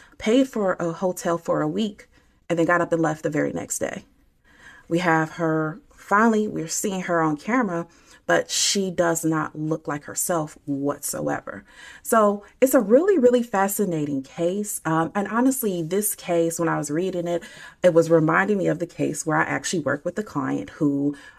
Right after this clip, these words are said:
uh, we got to reunite with her daughter. And so with this case, I have a lot of hope that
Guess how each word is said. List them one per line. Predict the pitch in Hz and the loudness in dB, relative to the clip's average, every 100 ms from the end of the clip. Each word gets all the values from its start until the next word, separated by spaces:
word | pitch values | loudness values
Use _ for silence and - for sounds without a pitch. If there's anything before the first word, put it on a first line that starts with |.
| - | -2
uh, | 151 147 147 - | 0 2 -2 -6
we | 160 143 | -4 -2
got | 139 | -2
to | - 156 | -2 -2
reunite | 147 147 143 131 143 143 | 0 0 -2 -4 -4 -4
with | 139 - | -4 -6
her | - - 131 - - - - _ _ _ - | -10 -4 -4 -2 -6 -8 -18 _ _ _ -4
daughter. | 160 143 - - - _ _ - - - | 0 0 -2 -8 -16 _ _ -20 -8 2
And | 180 175 | 4 4
so | 170 208 180 | 4 4 8
with | 165 165 170 | 6 6 6
this | 269 262 | 6 6
case, | - 214 214 | 0 -2 -2
I | |
have | 214 240 247 | -4 -2 -4
a | 214 | -4
lot | 185 180 208 | -2 -2 0
of | 190 165 | -2 -2
hope | 160 175 - | 2 0 0
that | - 160 - | -4 -2 -2